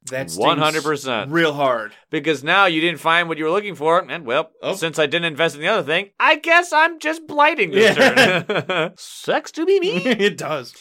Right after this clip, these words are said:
Speaker 2: It's probably why I prefer minor spamming with Keeper, but I always feel like I'm doing that incorrectly with that particular spirit for some reason.
Speaker 1: Hmm.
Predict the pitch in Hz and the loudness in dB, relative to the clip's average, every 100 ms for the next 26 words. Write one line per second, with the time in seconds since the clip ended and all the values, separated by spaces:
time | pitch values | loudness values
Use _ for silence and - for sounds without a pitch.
0 | - - _ - 147 123 160 156 156 156 | -20 -20 _ -6 -6 2 4 6 4 2
1 | 143 143 139 139 131 156 147 156 277 269 | 4 6 4 2 0 2 2 2 0 0
2 | - 185 180 180 165 175 170 165 175 160 | -2 -4 -4 -6 -10 -6 -6 -4 -6 -6
3 | 240 302 302 233 226 214 202 220 202 180 | -8 -8 -8 -10 -4 -4 -4 -2 0 0
4 | 170 151 147 170 156 147 147 185 190 165 | -4 -8 -6 -6 -2 -2 -2 -6 -14 -8
5 | 160 165 175 170 127 120 113 113 - 110 | -4 -2 -2 -2 -6 -4 -2 -2 -4 -8
6 | 110 92 95 92 - 156 139 104 107 113 | -8 -10 -12 -14 -10 -2 -2 -2 -6 -8
7 | 104 101 85 - 208 139 | -8 -8 -10 -14 -12 -12